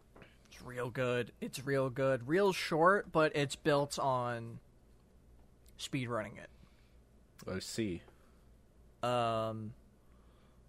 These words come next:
Speaker 1: and after you beat the, the main campaign, you unlock Frenzy Mode, because there's a mechanic in Spectacular Sparky where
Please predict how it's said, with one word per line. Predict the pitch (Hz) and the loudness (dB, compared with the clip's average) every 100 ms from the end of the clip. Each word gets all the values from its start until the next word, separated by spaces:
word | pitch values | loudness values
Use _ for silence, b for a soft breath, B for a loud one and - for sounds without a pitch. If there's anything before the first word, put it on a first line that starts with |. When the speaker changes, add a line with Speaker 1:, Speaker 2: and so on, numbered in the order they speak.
| - - - | -20 -20 -6
Speaker 1:
and | 143 135 139 | -2 0 6
after | 160 175 | 6 6
you | 180 | 2
beat | 180 175 | 0 -2
the, | 160 147 139 | 0 2 2
the | 131 | 0
main | 135 147 | -2 -2
campaign, | 143 147 131 131 135 127 | -2 -4 -2 -4 -4 -4
you | 123 | -4
unlock | 123 123 - | -4 -4 -6
Frenzy | - 135 127 127 170 | -6 -4 -2 -2 0
Mode, | 175 190 196 196 | 2 2 0 -2
because | - 147 165 143 139 127 | -6 -2 2 2 2 0
there's | 151 156 165 | 2 2 2
a | 151 | 2
mechanic | 139 - 190 214 202 - | 0 -4 -2 0 -2 -2
in | 147 143 127 - - - | -6 -4 -8 -12 -20 -14
Spectacular | - 156 143 147 135 135 127 | -4 -2 2 2 2 -2 -4
Sparky | - 147 135 - 131 | 0 2 2 -2 -6
where | 127 131 131 127 | -2 2 2 2